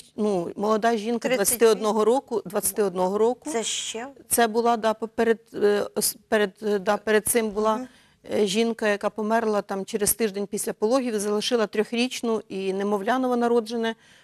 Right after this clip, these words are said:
Speaker 1: померла від важкої пневмонії, е, ковідної, коли лікарі інфекційної лікарні боролись, е, надзвичайно довго і докладали всіх зусиль для того, щоб врятувати її життя,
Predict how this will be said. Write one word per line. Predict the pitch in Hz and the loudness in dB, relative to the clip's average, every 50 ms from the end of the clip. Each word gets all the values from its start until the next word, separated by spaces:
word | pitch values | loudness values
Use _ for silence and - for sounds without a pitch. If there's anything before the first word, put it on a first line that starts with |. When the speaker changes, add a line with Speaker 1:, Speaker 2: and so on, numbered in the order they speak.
| _ _ | _ _
Speaker 1:
померла | _ - 202 208 233 240 233 220 | _ -2 0 0 2 2 0 0
від | 208 220 180 | 0 -2 -4
важкої | 185 202 196 - - _ - 233 226 214 202 | -4 -6 -6 -6 -8 _ 2 2 2 2 0
пневмонії, | _ - 196 196 196 196 202 208 226 247 269 285 285 269 269 - _ _ - | _ -4 -4 -4 -2 -2 -2 0 0 0 0 0 0 0 -2 -6 _ _ -8
е, | 220 226 226 220 | -8 -6 -6 -8
ковідної, | 220 - 240 226 226 240 226 214 233 226 226 220 214 | _ 0 0 2 2 -2 -4 -4 -4 -4 -2 -2 -4
коли | 208 _ - 214 208 214 220 214 214 214 _ _ _ _ _ _ _ - | -4 _ -4 0 2 2 2 2 0 -2 _ _ _ _ _ _ _ -4
лікарі | 196 214 - - 226 226 226 | -4 -2 2 2 2 2 2
інфекційної | 226 220 - 226 - - - 269 269 262 262 254 247 | 0 -2 -2 -6 -8 -4 -4 -2 0 0 0 0 0
лікарні | 220 233 220 - 240 233 226 220 220 214 208 208 202 - _ _ _ | -2 -4 -4 0 0 0 2 0 -2 -2 -2 -2 -4 -6 _ _ _
боролись, | - 175 165 208 214 233 233 240 233 226 208 - - - - _ _ _ _ | -14 0 2 4 4 6 4 4 2 0 0 0 -2 -2 -4 _ _ _ _
е, | 208 214 | -10 -8
надзвичайно | 208 202 208 202 196 196 226 214 - 247 233 226 226 220 | -4 -4 -4 -4 -2 -4 -4 -2 0 -2 -2 0 0 -2
довго | 196 180 233 262 262 233 208 220 | 0 2 0 0 0 -2 -4 -4
і | 220 208 202 196 196 190 | -4 -2 -2 -2 -2 -2
докладали | 180 196 - - 208 190 214 208 208 202 | -2 -2 -4 -4 -2 -2 0 0 0 0
всіх | 190 - - 226 190 | -2 -2 -6 -6 -6
зусиль | 175 190 190 - - 220 202 180 - _ _ _ _ _ _ _ | -6 -6 -6 -2 0 0 0 -2 -4 _ _ _ _ _ _ _
для | 208 196 | -4 -2
того, | - 233 220 214 | 2 2 2 2
щоб | 208 - 196 | 2 -2 -6
врятувати | 185 214 208 - 214 214 202 202 - 208 | -4 -4 -4 -4 -2 -2 -2 -2 -2 -4
її | 202 196 196 | -4 -4 -4
життя, | 190 220 214 _ - 269 285 | -4 -6 -10 _ -2 -2 -2